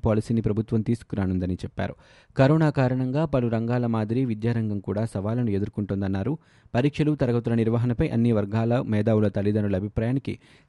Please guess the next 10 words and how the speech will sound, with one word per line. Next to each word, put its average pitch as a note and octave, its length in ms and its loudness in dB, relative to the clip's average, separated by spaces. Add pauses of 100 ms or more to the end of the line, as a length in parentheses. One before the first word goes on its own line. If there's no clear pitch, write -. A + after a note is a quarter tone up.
సీఎం B2 200 6
జగన్మోహన్ G#2+ 580 2
రెడ్డి F#2+ 200 -4
అధిక G#2+ 240 -2
ప్రాధాన్యత G2+ 440 -2
ఇస్తున్నారని F#2+ 580 -4
ఈ G#2+ 40 -4
సందర్భంగా F#2+ 520 -6
మంత్రి F#2+ 280 -4
తెలిపారు. F#2 420 -8